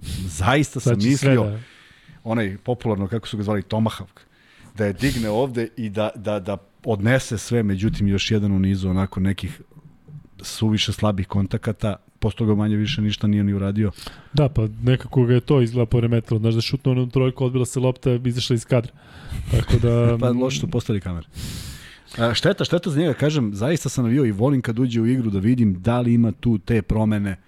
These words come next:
Speaker 1: jer mu zaista tom
Speaker 2: Da,
Speaker 1: dečku
Speaker 2: daje mu šansu, to je
Speaker 1: Jest,
Speaker 2: pozitivno,
Speaker 1: jest,
Speaker 2: veruju u
Speaker 1: jest.
Speaker 2: njega, ali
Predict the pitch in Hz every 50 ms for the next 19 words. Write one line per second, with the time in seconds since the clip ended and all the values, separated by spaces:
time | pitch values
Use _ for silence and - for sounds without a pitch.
0 | _ _ - - - _ _ _ 95 92 85 90 92 87 78 90 104 120 123 110
1 | - - - 104 78 - - - 180 170 107 127 160 190 208 214 - 202 208 220
2 | 214 - - 135 - - 139 131 - - _ - 101 120 175 175 175 180 175 92
3 | 98 110 127 202 127 147 170 175 175 170 170 - 170 180 180 180 180 170 160 160
4 | 160 156 156 151